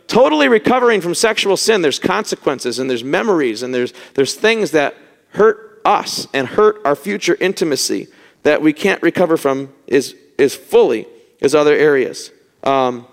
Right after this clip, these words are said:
and sexual sin will make you more of a liar, I think,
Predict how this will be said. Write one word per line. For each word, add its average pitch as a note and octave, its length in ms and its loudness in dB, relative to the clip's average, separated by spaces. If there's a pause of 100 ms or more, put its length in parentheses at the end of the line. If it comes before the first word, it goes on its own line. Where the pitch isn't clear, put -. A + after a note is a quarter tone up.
(120)
and F3 160 -2
sexual A3 480 -2
sin F#2 320 -8 (880)
will D3 100 2
make G#3 240 0
you A3 60 -2
more G3 160 2
of D3 60 -2
a D#3 60 0
liar, D3 420 0
I D3 100 -4
think, - 300 -12